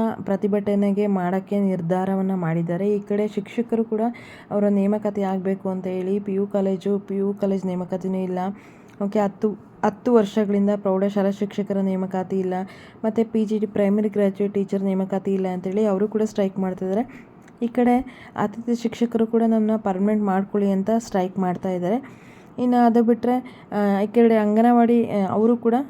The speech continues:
ಅಂಗನವಾಡಿ ಕಾರ್ಯಕರ್ತರು ಕೂಡ ಸ್ಟ್ರೈಕನ್ನ ಮಾಡ್ತಾ ಇದ್ದಾರೆ. ಸರ್ಕಾರ ಯಾವುದಕ್ಕೆ ಮಣಿಯುತ್ತೆ, ನಾವು ಕಾದ್ ನೋಡ್ಬೇಕಷ್ಟೇ. ಇವಾಗ ಇದು ವಿಚಾರ ಏನಪ್ಪ ಅಂದ್ರೆ ಹೇಳ್ತೀನಿ, ಹೋಗ್ತೀನಿ ನೋಡಿ.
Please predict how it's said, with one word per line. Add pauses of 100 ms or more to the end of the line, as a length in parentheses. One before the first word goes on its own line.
ಅಂಗನವಾಡಿ
ಕಾರ್ಯಕರ್ತರು
ಕೂಡ (100)
ಸ್ಟ್ರೈಕನ್ನ
ಮಾಡ್ತಾ
ಇದ್ದಾರೆ. (300)
ಸರ್ಕಾರ
ಯಾವುದಕ್ಕೆ
ಮಣಿಯುತ್ತೆ,
ನಾವು
ಕಾದ್
ನೋಡ್ಬೇಕಷ್ಟೇ. (400)
ಇವಾಗ
ಇದು
ವಿಚಾರ
ಏನಪ್ಪ
ಅಂದ್ರೆ
ಹೇಳ್ತೀನಿ,
ಹೋಗ್ತೀನಿ
ನೋಡಿ.